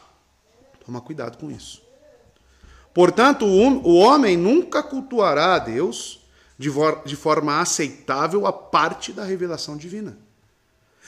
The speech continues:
Isso acontece porque o culto é resultado da revelação de Deus ao homem. Somente depois que o homem vir que Deus realmente é e receber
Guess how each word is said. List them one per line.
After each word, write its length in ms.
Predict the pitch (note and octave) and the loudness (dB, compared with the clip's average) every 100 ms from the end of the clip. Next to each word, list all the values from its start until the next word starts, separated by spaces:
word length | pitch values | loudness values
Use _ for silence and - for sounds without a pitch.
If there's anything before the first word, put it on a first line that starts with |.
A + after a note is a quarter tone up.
| - | -12
Isso 200 | F#3 G3+ | -4 0
acontece 460 | A#3 A3+ G#3+ G#3+ A3 | 2 0 2 0 0
porque 220 | A#3 A#3+ | -6 -2
o 100 | B3 | -2
culto 300 | A#3+ A#3 B3 | 0 -6 2
é 40 | G#3+ | 6
resultado 840 | G#3+ D4+ C#4+ D#4 - G#3+ C4+ D#4+ | 6 4 0 -4 -2 2 2 2
da 100 | A3 | 2
revelação 520 | F#3 F#3 F3+ D3+ E3 | 2 2 0 -2 -6
de 100 | F3+ | -8
Deus 260 | D#3+ D3 F3 | -6 -6 -6
ao 120 | A3+ | -6
homem. 340 | G3 G#3 A3 - _ _ _ _ _ _ _ _ _ _ _ _ _ - - | -6 -6 -8 -14 _ _ _ _ _ _ _ _ _ _ _ _ _ -20 -12
Somente 680 | - G#3+ A3 B3 G4+ - F4+ | 0 2 4 4 2 2 2
depois 500 | F#4 F4+ - A#3+ A#3 | 2 2 4 4 4
que 120 | B3 | -4
o 80 | A3 | 0
homem 300 | G#3 G3+ G3 | 2 2 -4
vir 580 | D3 E3 D#4 A4 G4+ - | -6 4 8 8 6 -2
que 120 | B3 | 0
Deus 600 | E3+ F3+ E3 - - - - _ _ _ _ _ _ - _ _ | 4 4 4 -6 -12 -16 -20 _ _ _ _ _ _ -20 _ _
realmente 920 | D3 D4 G#4 F4 B3+ A3+ A#3 - F3 | 4 8 8 8 6 4 2 0 2
é 540 | D3 D3 F3+ C#4+ - - _ _ _ _ _ _ _ _ _ - | 4 6 4 2 -8 -20 _ _ _ _ _ _ _ _ _ -6
e 160 | A3+ G#3+ | 2 4
receber 1120 | E3 A#3+ A4 - - F#4+ A3 G3 D3 - - | 8 8 8 6 4 4 8 8 8 2 -12